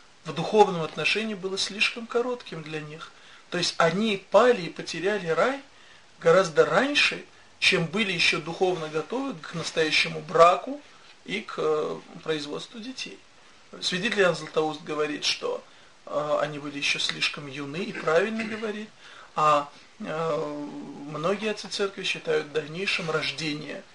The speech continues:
первых детей компенсацией, э, попыткой к-, к-, компенсации, и это тоже понятно в связи с учением пере-, о бессмертии в детях, значит, компенсации, э, вот той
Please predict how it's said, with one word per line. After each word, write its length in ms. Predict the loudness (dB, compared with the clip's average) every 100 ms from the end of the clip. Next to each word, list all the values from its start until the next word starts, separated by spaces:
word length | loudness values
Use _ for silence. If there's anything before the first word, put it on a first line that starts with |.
| -20 -20 -8
первых 420 | -4 -4 -6 -12
детей 480 | -14 -6 -4 -4 -6 -14 -20 -20 -10
компенсацией, 1000 | -8 -6 -6 -2 2 2 0 -4 -6 -10 -16 -20 -20 -20 -20
э, 300 | -6 -2 -2 -2
попыткой 480 | -2 -2 -6 -8 -10 -10
к-, 100 | -14
к-, 220 | -12 -10
компенсации, 800 | -8 -4 -2 0 2 2 2 -4
и 180 | -6 -6
это 200 | -6 -6
тоже 280 | -4 -2 -2
понятно 460 | -4 -4 -4 -4
в 40 | -6
связи 200 | -6 -6
с 120 | -6
учением 500 | -2 -2 -2 -4 -6
пере-, 380 | -8 -8 -8 -6 -6
о 40 |
бессмертии 680 | -2 -2 -2 -4 -6 -8 -12 -12 -14 -14 -6
в 140 | -6 -4
детях, 420 | -4 -4 -6 -10 -16 -20 -18
значит, 260 | -10 -8 -8
компенсации, 960 | -8 -8 -6 -2 0 0 -2 -6 -6 -8 -14 -20 -20
э, 300 | -14 -10 -10 -10 -14 -18 -20 -20 -20 -20 -20 -20 -20 -10
вот 200 | -8 -2
той 240 | -2 -2